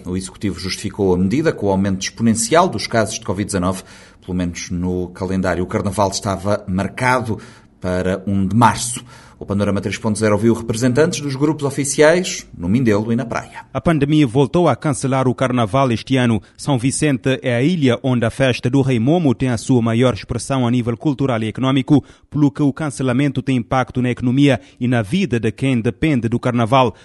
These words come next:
Speaker 2: Jailson Juf, presidente do grupo Cruzeiros do Norte, manifesta tristeza por mais um ano sem folia, principalmente porque os trabalhos já estavam em andamento.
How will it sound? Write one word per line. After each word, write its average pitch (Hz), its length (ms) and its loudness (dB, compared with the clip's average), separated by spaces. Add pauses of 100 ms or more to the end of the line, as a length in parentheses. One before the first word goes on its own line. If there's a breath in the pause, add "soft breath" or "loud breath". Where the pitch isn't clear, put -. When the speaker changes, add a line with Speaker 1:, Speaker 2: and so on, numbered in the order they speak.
Speaker 2:
Jailson 120 640 0
Juf, 135 540 0
presidente 135 560 -2
do 110 140 0
grupo 175 400 4
Cruzeiros 123 500 0
do 110 140 0
Norte, 139 280 0 (220 soft breath)
manifesta 117 560 0
tristeza 123 640 -2
por 120 180 0
mais 117 320 0
um 123 140 2
ano 120 180 2
sem 123 260 0
folia, 123 480 2 (240 loud breath)
principalmente 156 800 0
porque 131 320 0
os 117 120 -6
trabalhos 123 500 0
já 135 120 0
estavam 110 580 0
em 113 160 -2
andamento. 101 580 -4